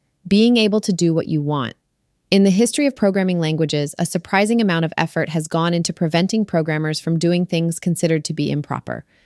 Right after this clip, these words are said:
This is a dangerously presumptuous plan. How can the language designer know what the programmer is going to need to do?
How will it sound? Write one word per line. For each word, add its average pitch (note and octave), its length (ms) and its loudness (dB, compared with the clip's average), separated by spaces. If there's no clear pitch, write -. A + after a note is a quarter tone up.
This G#3 120 2
is A3 120 0
a G#3 80 2
dangerously F#3 560 0
presumptuous E3 520 -2
plan. - 360 -8
How G#3+ 180 0
can C4 160 2
the A#3+ 80 2
language G3 400 0
designer E3+ 380 -2
know E3 380 0
what E3+ 200 -2
the F#3 80 -2
programmer E3 480 -2
is - 160 -6
going D#3+ 220 -2
to D#3+ 120 -8
need D3+ 180 -2
to - 80 -12
do? C3+ 260 -4